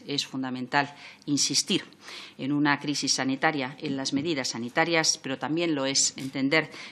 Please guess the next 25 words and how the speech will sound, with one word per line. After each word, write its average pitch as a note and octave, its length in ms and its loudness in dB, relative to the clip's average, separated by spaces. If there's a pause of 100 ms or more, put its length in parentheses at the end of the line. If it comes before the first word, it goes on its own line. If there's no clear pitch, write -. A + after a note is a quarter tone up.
que C#3+ 120 -6
desde D3 260 0
esta B2+ 280 4 (280)
perspectiva C3 580 -6
inicial, D#3 420 4 (160)
emergencia C#3+ 560 -6
sanitaria, C3 640 0 (100)
había D#3+ 320 0
una D3 140 0
incidencia C#3+ 720 0
económica D3 720 0
y C#3 80 -4
una C#3+ 80 0
incidencia D3 500 -4
social D3 400 0 (440)
de C#3 100 -6
gran D#3+ 240 2
calado C3+ 520 2
que C3+ 120 -6
nos C3 180 -4
obligó D3 420 0
a C#3+ 100 -6
tomar C#3+ 260 0
una C3+ 180 -2
decisión C#3 480 -2